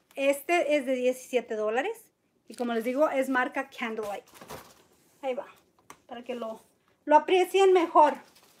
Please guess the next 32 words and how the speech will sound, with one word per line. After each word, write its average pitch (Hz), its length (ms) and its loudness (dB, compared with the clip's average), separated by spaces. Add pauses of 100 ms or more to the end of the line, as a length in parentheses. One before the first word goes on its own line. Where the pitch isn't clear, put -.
(840)
Ahorita 262 300 -4
leo 320 140 -2
sus 302 160 -10
comentarios, 220 480 -2
¿ok? 208 120 -8 (2500)
Que - 80 -8
al 220 100 -4
cabo 240 180 -4
que 285 120 -4
ya 254 100 -2
merito 269 360 -4
acabamos. 254 1000 -4 (160)
Aquí 247 240 0
está 277 220 0 (100)
este 311 320 2
otro, 320 340 4 (160)
que 349 120 -2
les 254 180 4
digo 320 340 4
que 349 160 2
van 269 380 4
varios 285 460 0
de 247 180 2
estos. 262 300 -6
Me 247 300 -4 (360)
puse 339 240 0
a 370 60 -2
comprar 302 320 4
todos 311 200 6
los 311 160 0
que 294 100 -8
encontré. 240 680 -4